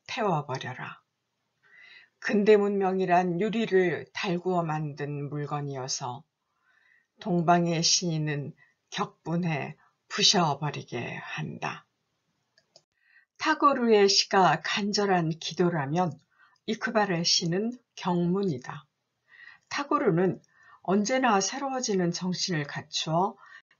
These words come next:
영원한 생명에 동참하기를 원했다. 이크발은 유럽 근대 문명의 침략과 맞서서 싸울 수 있는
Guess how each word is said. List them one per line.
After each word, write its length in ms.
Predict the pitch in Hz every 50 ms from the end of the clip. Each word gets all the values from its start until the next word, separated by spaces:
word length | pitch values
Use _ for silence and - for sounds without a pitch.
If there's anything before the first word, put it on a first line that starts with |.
| - 160
영원한 640 | 180 208 220 233 254 247 240 220 196 190 165 156
생명에 840 | 156 156 - - 254 262 262 254 254 254 233 196 180 196 220 233 247 254 254
동참하기를 1080 | - - 185 190 185 185 - - 214 202 196 185 170 156 151 - 139 156 175 220 247
원했다. 800 | 233 170 151 156 160 170 160 160 156 - _ - - - - - _ _ _ _ _ _ _ _ _ _ _ - - - - - _ _
이크발은 800 | - 196 190 - - 262 247 208 170 139 165 180 185 147 110 - _ _ _ _ _ _ _
유럽 400 | - 175 196 208 247 226 226 -
근대 380 | - - 208 214 220 240 269 269
문명의 600 | 240 247 226 214 214 208 208 202 190 185 170 170
침략과 600 | 170 - - - 254 247 247 254 240 247 - 208 190
맞서서 720 | 170 151 156 - - - 165 165 160 - 156 143 139 143
싸울 400 | 151 - - 226 220 214 214 208
수 240 | - - - - 151
있는 480 | 143 139 143 147 170 196 220 233 247